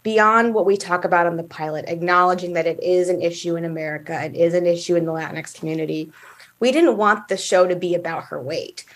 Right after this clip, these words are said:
We just wanted to tell a story through the perspective of a protagonist we don't normally get to see.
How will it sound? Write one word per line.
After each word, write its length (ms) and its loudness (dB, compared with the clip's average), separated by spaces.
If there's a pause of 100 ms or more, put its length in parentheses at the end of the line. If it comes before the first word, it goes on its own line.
(300)
We 180 0
just 260 -4
wanted 360 2
to 80 -10
tell 320 0
a 60 -2
story 600 2
through 200 -8
the 80 -2
perspective 580 -6
of 100 -10
a 40 -16
protagonist 640 0
we 120 -2
don't 100 -4
normally 320 -4
get 180 -8
to 80 -14
see. 380 -8